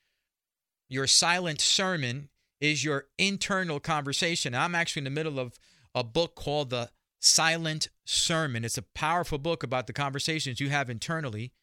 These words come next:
Believe it or not, whether you know it or not, you are a preacher. Now, you may not be preaching in front of a thousand people or ten thousand or a hundred thousand people. You may not be preaching anything to anyone else, but boy, you're preaching to yourself every single day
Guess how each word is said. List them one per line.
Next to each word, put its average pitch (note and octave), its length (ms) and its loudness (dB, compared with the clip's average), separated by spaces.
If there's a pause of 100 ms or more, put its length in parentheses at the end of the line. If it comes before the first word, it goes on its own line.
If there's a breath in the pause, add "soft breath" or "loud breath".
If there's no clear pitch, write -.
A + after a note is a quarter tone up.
(500)
Believe D#3 260 2
it C#3+ 60 0
or - 20 -2
not, D3+ 260 0
whether C#3+ 160 0
you D3 100 0
know D#3 220 0
it D3 80 0
or B2+ 60 -2
not, B2 240 -2 (280 soft breath)
you E3 380 2
are C3 260 2
a A#2 40 -4
preacher. D3 540 -2 (1080)
Now, C3+ 80 0
you F#3 160 4
may F#3+ 80 2
not F3+ 140 2
be D#3+ 80 -2
preaching F3 380 -2
in D3+ 80 -2
front E3 180 0
of C#3 60 -4
a C3+ 60 -2
thousand E3 540 0
people E3 300 -2
or C3 80 -2
ten E3+ 260 -2
thousand D#3+ 340 -2
or C3+ 40 -6
a C3 60 -4
hundred D#3+ 280 -4
thousand D#3 300 -2
people. E3 360 -6 (220 loud breath)
You F3+ 160 2
may G3+ 120 0
not F#3 180 2
be E3+ 80 -4
preaching D#3+ 420 -2 (140)
anything A3+ 580 0
to - 220 -2
anyone A3 420 0
else, F3+ 220 0
but A#2 160 -6
boy, E3 180 0
you're D3 160 0
preaching D#3+ 400 -2
to E3+ 140 -2
yourself D#3 480 0
every C3 260 -2
single E3+ 340 -2
day F#3 480 -2